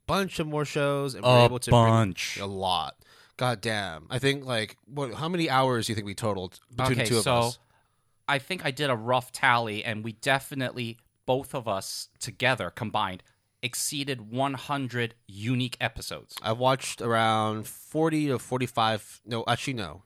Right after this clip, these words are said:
Speaker 1: not anymore. I've watched fifty-two episodes of anime, uh, 'cause I just picked up a new mystery, which we're getting into later on, and, uh, a movie. So that's me. I think you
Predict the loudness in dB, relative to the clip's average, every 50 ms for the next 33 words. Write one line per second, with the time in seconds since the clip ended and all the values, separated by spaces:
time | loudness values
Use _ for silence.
0 | _ -12 -8 -8 -8 -6 -8 -10 -10 -12 -14 -14 -16 -20 -14 -8 -6 2 4 4
1 | 4 4 2 -6 -4 0 0 0 0 0 -4 -4 -4 -2 -2 -2 0 2 2 2
2 | 2 0 -2 -4 -4 -4 -2 -2 -2 -2 -2 -4 -4 -4 -6 -6 -6 -6 -8 -10
3 | -10 -6 -4 -4 -4 -4 -4 -6 -4 -6 -6 -6 -8 -10 -12 _ _ _ _ _
4 | _ -14 -8 -6 -4 -4 -4 -6 -8 -10 -12 -12 -10 -10 -10 -10 -10 -8 -6 -4
5 | -6 -4 -6 -8 -8 -8 -6 -6 -6 -6 -6 -8 -8 -10 -8 -10 -10 -12 -14 -14
6 | -10 -8 -8 -8 -8 -10 -10 -10 -10 -10 -10 -10 -12 -10 -10 -10 -10 -10 -12 -16
7 | -20 -20 -16 -8 -4 -4 -4 -2 -2 -2 -2 -2 0 0 0 2 2 0 0 -2
8 | -10 -10 _ _ _ -20 _ _ -8 -4 -2 0 0 0 -2 -2 -4 -6 -8 -2
9 | 0 0 0 0 -2 -6 -6 -6 -8 -6 -6 -6 -6 -6 -4 -2 -2 -2 -2